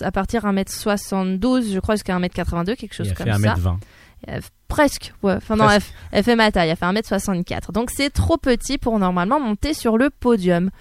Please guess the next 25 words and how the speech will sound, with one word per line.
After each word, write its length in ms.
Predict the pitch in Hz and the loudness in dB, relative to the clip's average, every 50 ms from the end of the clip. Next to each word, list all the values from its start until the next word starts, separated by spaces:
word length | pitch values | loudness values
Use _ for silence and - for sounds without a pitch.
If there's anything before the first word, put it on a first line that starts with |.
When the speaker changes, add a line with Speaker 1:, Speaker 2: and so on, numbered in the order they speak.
| - - - - - | -20 -20 -14 -8 -4
Speaker 1:
Mais 200 | 226 302 330 - - | -2 -2 0 0 2
or, 360 | 240 269 330 392 370 277 240 - | 2 4 4 2 2 0 -2 -2
là, 260 | - 202 202 214 269 320 - | -2 -2 -2 -2 -2 -2 -4
il 100 | 226 220 - | -6 -8 -6
se 120 | - 233 | -2 -2
retrouve 680 | 226 220 220 214 - - - 285 320 359 339 294 254 240 | 0 2 2 0 0 -2 -2 0 0 0 0 0 0 0
à 240 | 220 - - - 208 | 0 0 0 0 0
avoir 180 | 208 202 233 | 0 0 0
la 120 | 233 196 190 | 0 0 -2
possibilité, 800 | _ - - 440 427 - - 359 339 294 294 294 - - 294 226 | _ 0 0 0 0 0 -2 -2 -2 -2 -2 -2 -2 -2 -2 0
donc, 180 | 214 208 - | -2 -2 -2
avec 260 | 208 190 185 180 - | -2 -2 -2 -4 -6
Chiyuki, 400 | - - 202 185 180 190 - - 508 587 _ _ _ _ _ _ _ _ _ _ _ - | -8 -8 -6 -6 -6 -6 -6 -8 -10 -10 _ _ _ _ _ _ _ _ _ _ _ -10
de 220 | 233 208 214 330 370 | -6 -2 0 0 2
participer 760 | - 277 254 - - 254 240 - - 233 226 - 262 262 220 - | 2 0 -2 -2 -2 -6 -6 -6 -6 -6 -2 0 0 0 0 -2
ensemble, 460 | - 214 214 208 - - 254 254 233 | -2 -2 -2 -2 0 0 0 0 2
alors 160 | 196 180 180 - | 2 0 2 0
qu'elle 160 | - 185 175 | 0 -2 0
s'apprécie 460 | - 247 - - 196 185 - - 185 | 0 0 0 2 2 0 0 0 -2
pas 140 | - 185 175 | -2 -2 0
trop, 280 | - - - 269 381 - - - - - | 0 0 0 0 0 -2 -8 -20 -20 -6
de 40 | - | -2
participer 520 | - 247 233 - - 240 226 - 240 226 - - | -2 -2 -2 -2 -8 -6 -2 0 0 2 2 0
ensemble 540 | 226 226 226 - - 285 349 427 415 330 294 - - - - - - - - - | -2 -2 -2 -2 0 0 0 0 -2 -4 -8 -8 -14 -20 -20 -20 -20 -10 -4 0
à 280 | 247 277 285 294 - | 2 4 4 4 2